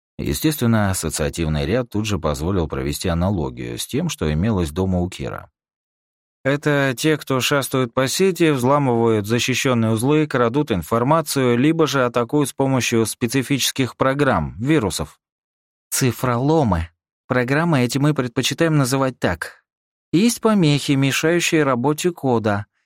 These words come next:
Есть забор, позволяющий вовсе блокировать человека от сети. Есть и киллы. Они могут просто уничтожить человека, пока он в сети.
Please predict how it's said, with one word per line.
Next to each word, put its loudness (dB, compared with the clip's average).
Есть 2
забор, 0
позволяющий 0
вовсе 0
блокировать 0
человека -2
от -2
сети. -4
Есть 0
и 2
киллы. -2
Они 2
могут 2
просто -2
уничтожить 0
человека, 0
пока -4
он -4
в -6
сети. -4